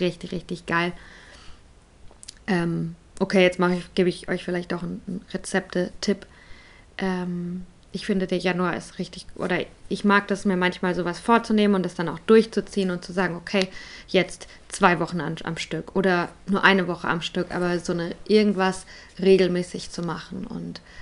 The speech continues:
da gibt's ja ganz viel, irgendwelche Challenges oder keine Ahnung was. Und ja, ich habe das einfach gespürt, ich möchte jetzt, ähm, mehr mit dem Atem arbeiten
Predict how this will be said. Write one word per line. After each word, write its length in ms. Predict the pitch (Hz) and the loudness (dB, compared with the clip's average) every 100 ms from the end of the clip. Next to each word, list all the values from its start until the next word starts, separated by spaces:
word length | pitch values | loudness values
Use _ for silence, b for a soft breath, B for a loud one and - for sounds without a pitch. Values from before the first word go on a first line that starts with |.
| B | B
da 120 | 180 | -2
gibt's 220 | 170 170 | 0 0
ja 100 | 170 | -2
ganz 280 | 160 151 - | -2 -2 -4
viel, 420 | - 165 165 165 - B B | -4 -2 0 -2 -6 B B
irgendwelche 340 | - 170 165 - | -6 -4 -6 -4
Challenges 680 | - 175 170 165 170 160 | 0 2 2 2 0 -2
oder 160 | - - | -4 -8
keine 300 | - 170 165 | -6 -6 -4
Ahnung 260 | 170 170 160 | -2 -4 -4
was. 220 | 160 - | -6 -6
Und 220 | 170 160 - B B B B B B - | -6 -6 -12 B B B B B B -10
ja, 240 | - 170 - - - - | -2 0 -2 -10 -16 -6
ich 200 | 202 208 | -2 0
habe 80 | 202 | -2
das 160 | 180 | -2
einfach 420 | - 190 - 170 | 2 2 0 -10
gespürt, 600 | - 175 - - 220 214 214 | -8 -6 0 6 8 8 2
ich 160 | - | -4
möchte 300 | 185 180 - | -4 -4 -4
jetzt, 260 | 170 165 - - | -4 -4 -12 -12
ähm, 460 | - 165 160 160 165 - - | -8 -8 -8 -10 -12 -16 -10
mehr 300 | 185 185 175 | -6 -4 -4
mit 200 | 170 165 | -8 -8
dem 120 | - | -2
Atem 380 | - 214 214 196 | 4 4 4 -4
arbeiten 800 | - 190 185 175 170 180 170 175 | -6 -6 -2 -2 -2 -4 -4 -6